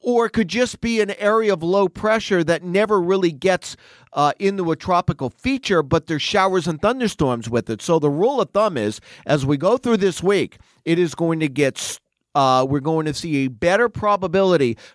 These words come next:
for showers and thunderstorms from Virginia all the way up toward New Jersey, Pennsylvania, and perhaps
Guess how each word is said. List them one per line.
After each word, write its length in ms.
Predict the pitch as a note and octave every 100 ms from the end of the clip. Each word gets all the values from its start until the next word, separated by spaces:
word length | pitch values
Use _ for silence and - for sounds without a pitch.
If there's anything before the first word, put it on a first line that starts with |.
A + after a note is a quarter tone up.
| _
for 100 | D#3
showers 580 | D3 - F#3+ G#3 G#3 F3+
and 160 | F#3 D#3+
thunderstorms 680 | G3 F#3+ E3 - C#3+ C3+ B2
from 260 | C#3+ C3+
Virginia 540 | B2 B2+ F#3 A3 A#3 - - _
all 240 | D#3+ G3
the 60 | G3+
way 200 | F#3 F3+
up 220 | F#3 -
toward 260 | - D3 C#3
New 100 | B2
Jersey, 400 | D3+ F#3+ G3 F#3+
Pennsylvania, 680 | F3 D#3 C3+ D#3+ F3+ E3
and 100 | C3+ - _ -
perhaps 640 | G#2+ A#2 A#3+ D#3 -